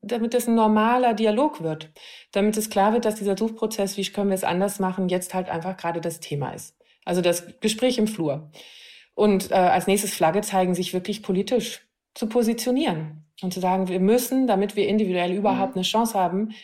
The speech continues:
Speaker 1: in der Summe unserer Einzelaktivitäten auf das große Bild einzuzahlen, braucht es verantwortliche Politik, die die Regeln ändert. Und das meine ich mit dem Flagge zeigen.
Speaker 2: Schön, schön. Ähm, wir fragen auch immer nach der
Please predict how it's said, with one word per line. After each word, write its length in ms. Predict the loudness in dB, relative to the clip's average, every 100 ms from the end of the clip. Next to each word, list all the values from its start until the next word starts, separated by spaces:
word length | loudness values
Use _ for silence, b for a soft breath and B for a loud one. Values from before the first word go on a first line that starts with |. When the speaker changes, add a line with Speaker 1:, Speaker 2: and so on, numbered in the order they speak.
| B
Speaker 1:
in 120 | 0
der 120 | 2
Summe 240 | 2 2 2
unserer 200 | 2 0
Einzelaktivitäten 880 | 0 0 -4 -4 -6 -4 -4 -4 -4
auf 100 | -6
das 160 | -8
große 280 | -8 -10 -6
Bild 180 | -4 -2
einzuzahlen, 560 | -2 -4 -8 -8 -8 -4
braucht 380 | 2 2 2 -6
es 120 | -10
verantwortliche 720 | -8 -4 -2 -2 -4 -8 -12
Politik, 540 | -10 -10 -4 -6 -4
die 120 | -8
die 100 | -8
Regeln 340 | -6 -6 -6 -6
ändert. 380 | -6 -6 -6 -10 B B B B
Und 160 | -2
das 240 | -2 -2 -4
meine 200 | -4 -4
ich 80 | -6
mit 100 | -8
dem 80 | -4
Flagge 280 | -2 -2 -2
zeigen. 520 | -2 -2 -4 -8 -16 _ _
Speaker 2:
Schön, 400 | 0 4 4 2 -2
schön. 420 | 2 2 2 -2 -8 B B B
Ähm, 600 | 6 8 6 4 0 0
wir 120 | -2
fragen 260 | 2 2 2
auch 140 | 0
immer 340 | 0 2 4 4
nach 420 | 2 0 0 -2
der 460 | -2 2 2 0